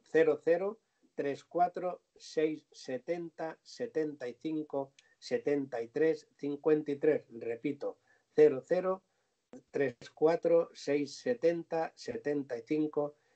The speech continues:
setenta y tres cincuenta y tres. O también me pueden localizar a través de la página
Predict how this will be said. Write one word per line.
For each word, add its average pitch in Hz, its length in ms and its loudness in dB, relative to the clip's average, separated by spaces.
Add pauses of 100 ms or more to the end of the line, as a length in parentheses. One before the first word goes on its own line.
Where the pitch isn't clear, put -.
setenta 135 580 0
y 120 60 -2
tres 151 400 6 (140)
cincuenta 151 500 2
y 143 60 0
tres. 151 320 4 (100)
O 160 160 4
también 147 440 -2
me 127 100 -6
pueden 131 240 -8
localizar 135 440 -6
a 139 80 -6
través 117 260 -14
de 120 80 -18
la 127 140 -6
página 165 460 -4